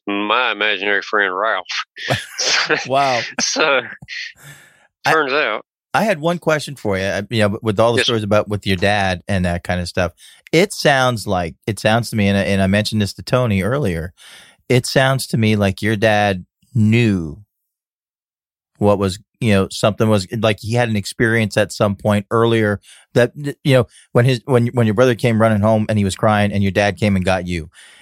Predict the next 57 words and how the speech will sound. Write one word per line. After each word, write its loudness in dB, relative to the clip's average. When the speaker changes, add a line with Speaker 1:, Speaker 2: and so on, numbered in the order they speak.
Speaker 2:
He 4
didn't 0
see, -2
it -4
doesn't 0
sound 0
like -2
your 0
dad 2
was -2
flustered -2
by 2
it. 0
It 0
was -2
just -4
like, 0
"We -2
need 0
to -6
go." -2
At 0
the, 0
at 0
the -2
bonfire, 0
the -2
same 0
type 0
of -8
thing. 0
It's -2
like, 0
"We -2
just -4
need -2
to -2
go 2
in 2
the 2
house. -2
We -8
need -2
to -6
get 0
away -2
from -6
here." -4
So 2
is 0
it, -2
did 2
your 2
dad 0
have 0
an -8
experience -2